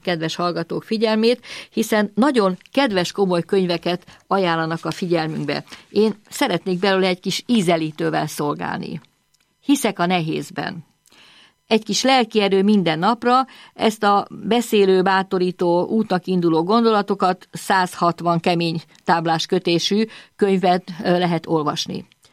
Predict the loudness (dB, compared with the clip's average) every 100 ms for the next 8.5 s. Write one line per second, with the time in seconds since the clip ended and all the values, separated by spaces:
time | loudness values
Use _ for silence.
0 | _ _ _ -2 0 2 4 4 2 0
1 | 2 0 0 2 2 0 -2 0 0 0
2 | -2 -4 -10 _ _ _ _ _ _ _
3 | -2 2 2 2 0 0 0 -2 -2 -2
4 | 0 -2 -2 -2 0 2 2 2 4 2
5 | 0 -2 -4 -2 -2 -4 -6 -10 -12 -12
6 | -16 -20 _ _ _ _ _ _ _ _
7 | _ -2 0 0 0 0 0 0 0 0
8 | 0 0 2 -2